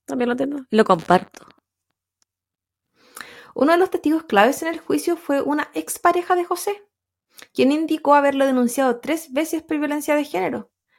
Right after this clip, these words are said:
Speaker 2: y cinco veces por violar la orden de alejamiento que tenía en contra de él. Y al igual que Mafalda, habló del terror que le tenía a él y a la familia de él.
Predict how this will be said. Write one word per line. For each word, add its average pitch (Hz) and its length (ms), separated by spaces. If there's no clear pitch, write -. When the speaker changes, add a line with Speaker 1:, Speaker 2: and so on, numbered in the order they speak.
Speaker 2:
y 240 100
cinco 330 340
veces 339 240
por 302 180
violar 254 280
la 247 160
orden 269 260
de 254 80
alejamiento 247 720
que 247 300
tenía 247 280
en 285 60
contra 294 380
de 339 60
él. 254 200
Y 208 140
al 190 80
igual 214 260
que 254 100
Mafalda, 294 580
habló 226 260
del 277 200
terror 220 320
que 330 120
le 294 100
tenía 247 440
a 208 220
él 330 380
y 254 100
a 277 60
la 277 120
familia 240 560
de 311 160
él. 226 260